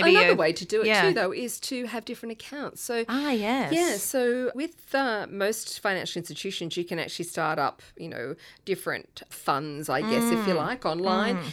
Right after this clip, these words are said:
Speaker 2: and you can pop money regularly into those buckets
Speaker 1: Yes.
Speaker 2: or into those accounts, and then that way it's accumulating, and then when you need it, if it's for a particular thing that you have to pay or if it's just accumulating as a goal,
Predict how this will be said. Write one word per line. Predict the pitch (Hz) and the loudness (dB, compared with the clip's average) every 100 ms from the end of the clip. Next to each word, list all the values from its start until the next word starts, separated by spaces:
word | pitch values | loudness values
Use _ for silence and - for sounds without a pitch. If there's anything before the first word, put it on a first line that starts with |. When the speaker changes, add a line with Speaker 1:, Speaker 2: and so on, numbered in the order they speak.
| - | -6
Speaker 2:
and | 214 208 | -4 -2
you | 220 | -4
can | 214 214 | -4 -8
pop | 202 190 - - | -6 -6 -6 -6
money | 190 202 233 | -4 -2 -2
regularly | 196 196 247 302 427 330 | -4 -4 -4 -2 0 0
into | 196 - 233 | -2 -4 -4
those | 202 190 190 - _ _ _ | 2 4 2 0 _ _ _
buckets | - - - - - - 190 | -12 -12 -20 -14 -12 0 2
Speaker 1:
Yes. | 190 180 | 4 4
Speaker 2:
or | 175 180 180 175 - - - | 4 4 4 2 -8 -14 -6
into | 208 196 | -6 -2
those | 196 190 | -2 -2
accounts, | 190 - 214 269 - - | -4 -8 -8 -8 -10 -2
and | 233 240 226 | -2 0 -2
then | 233 226 | -2 0
that | 226 190 | -2 2
way | 196 190 196 190 175 | 2 4 2 0 -2
it's | 170 | -6
accumulating, | 190 - 190 185 175 170 170 165 165 - | -8 -6 -4 -2 0 2 0 -2 -8 -6
and | 175 170 | -4 0
then | 156 165 | -2 -2
when | 165 | -6
you | 165 160 | -6 -2
need | 170 175 175 | 0 2 4
it, | 160 - | 2 -2
if | 175 | -8
it's | 170 - | -8 -8
for | - 165 165 156 | -4 0 0 -2
a | 156 | -4
particular | 175 - 175 - - 147 139 135 139 - - _ - | -8 -10 -12 -8 -4 -2 0 -2 -4 -14 -20 _ -6
thing | 170 | -6
that | 147 | -6
you | 165 | -8
have | 170 - | -10 -12
to | 190 | -8
pay | - 233 220 214 | -2 0 2 0
or | 180 175 170 | -2 -4 -6
if | - | -8
it's | - | -12
just | 170 - | -12 -14
accumulating | 170 - 170 160 165 165 160 | -10 -8 -6 -4 -6 -6 -8
as | 170 | -6
a | |
goal, | 180 196 196 190 | 0 4 4 0